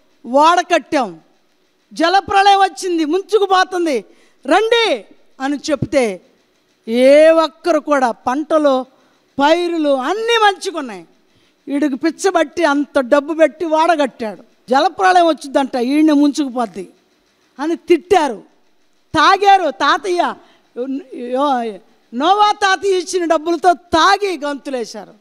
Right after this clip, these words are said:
అయితే బిల్డింగులు ఎక్కినా, చెట్టులు ఎక్కినా, చెట్టు చివరికి ఎక్కినా ప-,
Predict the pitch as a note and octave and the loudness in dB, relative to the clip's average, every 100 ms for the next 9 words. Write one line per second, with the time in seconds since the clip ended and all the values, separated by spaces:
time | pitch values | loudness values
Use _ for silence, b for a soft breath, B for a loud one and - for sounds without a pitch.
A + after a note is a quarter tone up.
0 | _ A3+ C4+ D4 D4+ A3+ G#3+ C#4 D#4+ E4 | _ -8 -6 -2 -2 -2 -4 0 2 4
1 | D#4 C#4+ - C#4+ D4 - C#4 C#4 D#4+ D4 | 4 2 0 -8 -8 -10 -12 -8 -2 -2
2 | D4 D4 E4+ G4+ b b b - E4 B3+ | -2 -2 -2 -6 b b b -4 -4 -2
3 | E4+ - E4 D#4 D4+ D4 - C4 A3 - | -10 -6 -4 -4 -4 -8 -4 -4 -4 -8
4 | - | -18